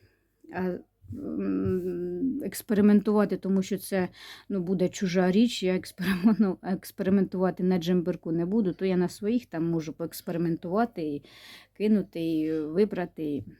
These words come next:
м, висушити. А це потрібно спочатку мені зв'язати, м, зразочок, і потім тільки я вже буду пробувати прати. Як зв'яжу вже другу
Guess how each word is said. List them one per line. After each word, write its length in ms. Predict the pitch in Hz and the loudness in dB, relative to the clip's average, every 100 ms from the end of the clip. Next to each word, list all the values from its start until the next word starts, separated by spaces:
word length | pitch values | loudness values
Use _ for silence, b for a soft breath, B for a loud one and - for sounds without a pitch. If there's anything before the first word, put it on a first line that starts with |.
| B | B
м, 360 | 285 311 156 175 | -6 -4 -4 -2
висушити. 680 | 202 196 185 - - 160 - B B B B B B _ | -4 -4 -8 -10 -10 -12 -12 B B B B B B _
А 160 | 202 190 | -8 -8
це 320 | - 254 254 | -2 0 2
потрібно 520 | 202 190 208 190 190 | 0 2 4 6 4
спочатку 640 | - 202 185 208 180 - 185 | 0 -6 -2 0 0 -2 2
мені 260 | 190 190 | 4 4
зв'язати, 760 | 165 170 190 180 170 - 170 170 B B B | 2 2 2 2 0 -2 -4 -4 B B B
м, 1000 | - 196 214 - - - 208 185 190 175 131 - _ _ _ _ _ - B B B B - | -6 -2 -2 -4 -10 -4 0 2 2 0 -6 -16 _ _ _ _ _ -12 B B B B 2
зразочок, 720 | 208 175 190 190 - 294 - - | 4 4 4 2 2 -2 -2 -2
і 140 | 214 | -2
потім 480 | 202 214 247 247 202 | 0 2 2 4 2
тільки 300 | 196 208 208 | 2 -2 0
я 160 | 185 196 | 2 2
вже 180 | 185 | 0
буду 500 | 175 175 190 196 196 - B - | -2 -2 0 0 0 -4 B -6
пробувати 640 | 208 185 170 175 170 175 | -4 -2 0 -2 -2 -8
прати. 680 | - 208 247 285 - 240 233 - _ b b b b _ _ _ _ _ _ _ _ _ _ | -4 0 2 2 2 2 2 -2 _ b b b b _ _ _ _ _ _ _ _ _ _
Як 320 | - 185 190 170 | -6 0 0 2
зв'яжу 320 | 185 190 185 | 2 4 2
вже 200 | 165 175 | 0 -2
другу 480 | 180 180 208 294 | 0 0 4 2